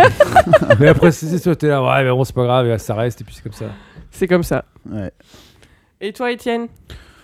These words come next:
Speaker 3: Non, moi j'ai pas de. Ah, bah si, je, je vais faire, euh, ma petite, j'ai un deuxième podcast maintenant,
Speaker 1: <laughs>
Speaker 3: donc
Speaker 1: Oui.
Speaker 3: je vais faire de la promo à chaque fois qu'on va faire un chambé.
Speaker 1: Ouais.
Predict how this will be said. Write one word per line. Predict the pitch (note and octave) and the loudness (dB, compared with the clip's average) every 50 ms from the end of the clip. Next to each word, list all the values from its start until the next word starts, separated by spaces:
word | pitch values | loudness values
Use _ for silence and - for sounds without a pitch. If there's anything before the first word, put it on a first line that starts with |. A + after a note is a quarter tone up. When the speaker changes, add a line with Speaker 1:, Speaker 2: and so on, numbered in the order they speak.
| _ _ - | _ _ 0
Speaker 3:
Non, | C#3 C#3 D#3 F3+ | 2 2 2 2
moi | F3+ D3+ | 2 0
j'ai | C3 C3 | 0 0
pas | - C#3 C3 B2+ | 0 -2 -4 -4
de. | B2 A#2+ A2+ A2 G#2+ G#2 G2+ G2 G2+ G2+ G2+ - - | -4 -4 -6 -6 -6 -6 -8 -8 -10 -10 -12 -6 -2
Ah, | - F3 | -2 0
bah | E3+ E3+ | 0 -2
si, | - - A#3 A#3 E3+ | -4 -6 -6 -6 -6
je, | B2 B2 A2+ | -6 -8 -10
je | G#2+ - A#2 | -10 -12 -16
vais | A2+ | -18
faire, | G#2+ - B2 A2 G#2 | -12 -10 -10 -8 -6
euh, | G2+ G#2+ A2 G#2+ | -6 -6 -6 -8
ma | G2+ A2 A2+ G#2+ | -8 -10 -10 -12
petite, | G2+ _ - - - G#2+ | -12 _ -20 -18 -16 -12
j'ai | G2+ G2+ A2 | -6 -6 -4
un | A2 A2 | -4 -4
deuxième | G#2+ A2 A2+ A#2+ A#2 | -2 -2 -2 0 0
podcast | D3+ D3 - - G3+ - - - | 0 -2 0 0 -2 -2 0 2
maintenant, | C#3+ C#3 - B2+ | 4 4 6 6
Speaker 1:
<laughs> | |
Speaker 3:
donc | B2 - | 6 6
Speaker 1:
Oui. | - | 6
Speaker 3:
je | A#2 | 6
vais | A2 G#2+ | 4 0
faire | B2 A#2 | -2 -4
de | A2 A2 | -4 -4
la | G#2 | -6
promo | - - B2+ C#3 D3 | -6 -6 -4 0 0
à | C#3+ A#2+ | 0 0
chaque | G2 A#2+ B2 - | -2 -6 -10 -6
fois | - C3 | -8 -6
qu'on | A2 A#2+ A2 | -6 -6 -8
va | G2+ G2+ F#2+ | -8 -10 -10
faire | G2 A#2 F#2+ G#2+ | -10 -10 -10 -10
un | G#2 G2 G2 G#2 A2 A2+ _ _ _ _ _ _ | -10 -10 -10 -14 -16 -18 _ _ _ _ _ _
chambé. | - - - - D#3+ E3 E3 - _ _ _ F3+ | -18 -12 -8 -6 -6 -6 -6 -10 _ _ _ -6
Speaker 1:
Ouais. | F3+ - | -6 -6